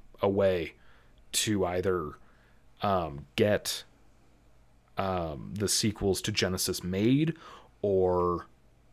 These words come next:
I would love to see a world where, um, it could just be done cheaper. Like, if, if you were to, like, I can't get the budget for a, a huge big deal movie, but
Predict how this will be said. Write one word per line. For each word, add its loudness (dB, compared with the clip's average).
I 2
would 2
love 0
to -4
see 2
a 4
world 0
where, -2
um, 0
it -2
could -6
just -2
be 0
done 2
cheaper. 2
Like, -2
if, -4
if 0
you 6
were 6
to, 10
like, 2
I -6
can't 2
get 2
the 4
budget 6
for 2
a, 0
a 2
huge 0
big 4
deal 2
movie, 2
but 8